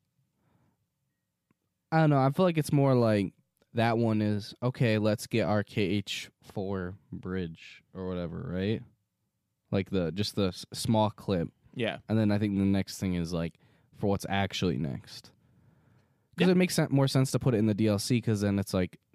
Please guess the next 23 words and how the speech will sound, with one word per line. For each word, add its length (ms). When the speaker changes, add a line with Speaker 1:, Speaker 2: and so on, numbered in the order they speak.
Speaker 1:
that's 320
had 180
more, 260
is 140
farther 500
along 300
in 100
production 500
as 140
well. 540
Whatever 220
Speaker 2:
No, 40
I, 120
Speaker 1:
they're 100
Speaker 2:
I, 80
Speaker 1:
working 160
on 80
Speaker 2:
I 60
get, 100
Speaker 1:
next. 220
Speaker 2:
I 80
get 180
you. 120